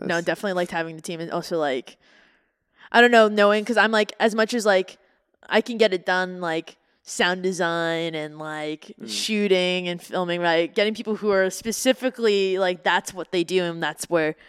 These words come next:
Speaker 1: their expertise are at, like, definitely so much better.
Speaker 2: So nice. Great. Thanks, Mark, for phoning in
Speaker 1: Mm-hmm.
Speaker 2: on that
Speaker 1: <laughs>
Speaker 2: question.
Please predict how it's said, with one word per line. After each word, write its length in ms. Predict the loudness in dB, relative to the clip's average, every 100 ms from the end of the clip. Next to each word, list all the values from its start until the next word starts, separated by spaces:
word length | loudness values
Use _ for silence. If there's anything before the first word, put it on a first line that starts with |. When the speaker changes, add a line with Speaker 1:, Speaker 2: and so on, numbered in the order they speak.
| _
Speaker 1:
their 120 | -6
expertise 540 | -4 -12 -14 -10 -6 -4
are 100 | -4
at, 340 | -4 -6 -8
like, 280 | -10 -12 -16 _
definitely 580 | -16 -14 -16 -16 -18 -20 _ _ _ -12
so 340 | -10 -8 -8
much 180 | -10 -6
better. 380 | -6 -4 -8 -12 _ _ _ -20 -20 -18
Speaker 2:
So 320 | -10 -4 -2
nice. 720 | 0 -2 -4 -8 -14 -16 -18 _ _ _ _ _ _ _ _ _ -8
Great. 420 | -4 -2 -4 -8
Thanks, 480 | -14 -10 -8 -10 -12
Mark, 320 | -10 -12 -12
for 220 | -12 -12
phoning 420 | -6 -4 -4 -4 -6
in 260 | -6 -8
Speaker 1:
Mm-hmm. 360 | -12 -12 -10 -10
Speaker 2:
on 220 | -10 -4
that 260 | 0 2 0
Speaker 1:
<laughs> 60 | 0
Speaker 2:
question. 600 | -4 -6 -12 -16 -18